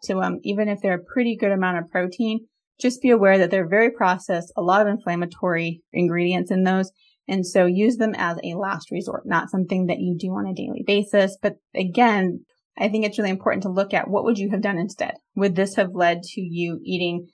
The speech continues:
too much cake at a coworker's birthday party because you were too hungry and set yourself up for disaster versus you ate a slightly less than ideal protein bar? So we always have to kind of weigh the, what are we helping ourselves avoid? What are we trying to do?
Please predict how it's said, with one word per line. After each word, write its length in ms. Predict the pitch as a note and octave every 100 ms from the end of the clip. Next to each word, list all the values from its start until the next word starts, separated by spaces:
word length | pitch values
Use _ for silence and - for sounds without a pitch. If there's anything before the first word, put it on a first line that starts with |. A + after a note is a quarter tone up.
| _ _ _ -
too 160 | A#3
much 260 | G#3+ F#3+ - -
cake 300 | F#3+ - -
at 140 | F3+
a 60 | E3+
coworker's 500 | F3 G3 F3+ - F3
birthday 400 | - G#3 G3+ E3
party 600 | - G3 E3+ F3+ F3+ - _
because 300 | - F#3+ F#3+
you 100 | F3
were 120 | E3+ D#3+
too 180 | A3+
hungry 360 | G3+ A3 F3 F3
and 120 | E3+
set 200 | - -
yourself 340 | F#3+ F#3 F3+ F3
up 160 | - -
for 100 | -
disaster 720 | E3 A3+ B3+ A#3+ - F3+ - - _ _ _
versus 460 | G#3 G3+ - G3+ G#3+
you 140 | F3+
ate 240 | - F#3 -
a 60 |
slightly 400 | F3+ - F3+ F#3+
less 200 | F3 F#3 -
than 120 | D4 D4
ideal 220 | - -
protein 420 | - - - F3+
bar? 220 | F3+ -
So 240 | - F#3+ - - _ -
we 80 | B3
always 180 | B3+
have 100 | B3+
to 120 | B3+ A#3
kind 160 | A#3+
of 120 | G3
weigh 280 | F3 F#3 F3+
the, 380 | F3+ F3+ E3+ E3 - _
what 200 | - A#3
are 60 | A#3
we 120 | G3+
helping 340 | F#3+ F#3 F#3+
ourselves 400 | E3+ F3 F3+ F3+
avoid? 360 | G3 A3 C#4+ C4+
What 140 | G3
are 40 | F3+
we 140 | F3
trying 220 | F3+ E3
to 100 | E3+
do? 340 | F3+ A#3 A3